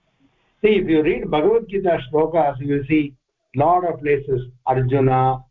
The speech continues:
um, he will address him Bharata,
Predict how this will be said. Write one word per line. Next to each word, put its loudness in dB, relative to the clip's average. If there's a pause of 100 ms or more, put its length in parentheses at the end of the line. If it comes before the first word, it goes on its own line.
(460)
um, 0
he 2
will 0
address 0
him 0
Bharata, 0